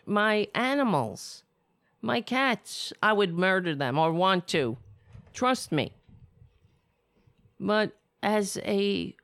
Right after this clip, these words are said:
government, as a soc-, as a society, we should bring out the better in people, in each other. And especially considering all of our unresolved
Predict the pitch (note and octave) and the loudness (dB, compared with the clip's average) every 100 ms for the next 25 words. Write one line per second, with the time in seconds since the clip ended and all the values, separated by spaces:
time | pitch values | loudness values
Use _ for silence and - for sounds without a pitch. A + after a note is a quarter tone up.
0 | _ _ - E3+ F#3+ A3 C#4 G#3+ C3 G#2+ | _ _ -16 -8 -4 -4 -2 -2 -2 -4
1 | G#2 - - _ _ _ - F#3+ G3 G3 | -10 -16 -20 _ _ _ -4 0 0 -2
2 | G3 - - - - G3 G3 F3+ F#3+ - | -4 -6 -8 -10 -4 -2 -2 -2 -4 -4
3 | G#3+ A#3+ A3+ C#3 E2 G2+ _ _ _ _ | -2 -2 -2 -4 -6 -10 _ _ _ _
4 | _ - F3 E3+ G3+ G3+ - A3 D#3 D#3+ | _ -18 -14 -6 -4 -4 -2 -2 0 0
5 | F#3 F3+ F3 E3+ D3+ C#3+ D#3 F#3 F#3 D#3+ | 2 2 0 0 -2 0 0 2 2 0
6 | D3 C#3 - C#3 A#2 D3 D3 - _ _ | 0 -2 -2 -6 -6 -10 -14 -18 _ _
7 | _ _ - G3 G3 - F3 G#2 F2 - | _ _ -2 2 2 4 2 2 -4 -8
8 | _ _ _ _ _ _ _ _ _ _ | _ _ _ _ _ _ _ _ _ _
9 | _ - A#3+ A#3+ - - E4 - G3+ E3 | _ -4 0 0 0 -2 0 0 2 2
10 | D3 D3+ - F#3 E3 E3 D3+ C#3+ C#3 C3 | 0 -4 -2 -2 0 0 2 2 2 0
11 | B2+ A#2+ - D#3 D#3 D#3 D3+ C#3 C3+ C3+ | 0 -4 -4 0 2 4 2 2 2 2
12 | B2 C3 - _ _ - - G3 G#3 F#3+ | 0 0 -6 _ _ -10 -2 2 2 2
13 | F3 D3 D#3+ D#3+ D#3 C#3 C#3+ | 2 2 2 4 2 0 -6